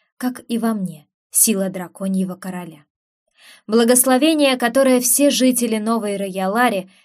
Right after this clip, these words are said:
ждали несколько сотен лет. Твое слово равно моему целиком и полностью,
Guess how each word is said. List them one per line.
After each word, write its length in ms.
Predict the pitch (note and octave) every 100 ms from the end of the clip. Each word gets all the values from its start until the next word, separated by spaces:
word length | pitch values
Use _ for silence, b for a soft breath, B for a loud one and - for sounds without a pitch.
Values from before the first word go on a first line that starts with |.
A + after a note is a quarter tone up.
| b
ждали 400 | F#3+ F3+ B3 A#3+
несколько 640 | A3 A#3+ B3+ - A#3 A#3
сотен 440 | A3+ A3 G#3+ A3 G#3+
лет. 440 | A3 A3+ F#3+ - _ _ _ _ _ _ -
Твое 320 | A3 G#3 G3+
слово 500 | - G#3 A#3 F#3+ - b b
равно 420 | G3 A3 A#3+ C4+
моему 420 | B3 A#3+ A#3 C4
целиком 560 | B3+ B3+ A3 - A3 G3
и 140 | A3
полностью, 840 | - A#3+ A3+ F#3 F#3 F#3+ F#3+ F3+